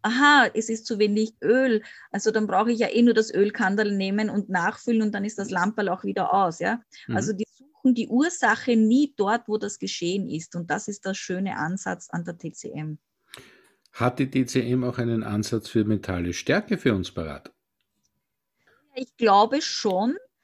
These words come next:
Speaker 1: Ich habe jetzt ein Buch gelesen und da schreibt auch eine Japanerin, dass jeder Japaner sich in seiner Freizeit mit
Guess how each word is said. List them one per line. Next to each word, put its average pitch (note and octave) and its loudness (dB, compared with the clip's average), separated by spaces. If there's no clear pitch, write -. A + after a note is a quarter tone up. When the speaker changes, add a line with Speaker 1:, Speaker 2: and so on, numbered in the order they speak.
Speaker 1:
Ich G#3+ -2
habe G#3+ 2
jetzt B3 -6
ein A3 4
Buch C#4 0
gelesen A3+ 2
und A#3+ 4
da G#3 0
schreibt - 0
auch A#3 -4
eine G3+ -2
Japanerin, G3+ 0
dass G#3 2
jeder G#3 2
Japaner A#3 4
sich - -4
in A3+ 4
seiner F#3+ 2
Freizeit G#3 0
mit A#3 2